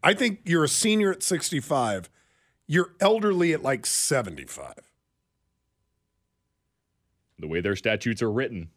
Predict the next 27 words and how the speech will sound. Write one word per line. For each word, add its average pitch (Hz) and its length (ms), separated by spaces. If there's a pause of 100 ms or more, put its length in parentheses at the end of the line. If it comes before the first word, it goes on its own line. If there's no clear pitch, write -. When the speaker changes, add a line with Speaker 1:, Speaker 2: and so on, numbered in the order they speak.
(160)
Speaker 2:
elderly 101 480
means 98 160
Speaker 1:
And 156 100
then 160 200
Speaker 2:
sixty 104 420
or 98 120
older. 80 240
Speaker 1:
by, 151 100
by 160 160
the 156 120
time 226 220
you 220 80
get 190 140
to 151 180
eighty, 170 200
you're 165 220
just 147 260 (120)
old. 123 420 (1000)
You're 156 240
old. 131 340 (720)
And 151 140
I, 151 100
I'm, 160 260
I'm 156 120
gonna 151 140
say 220 280
that, 135 360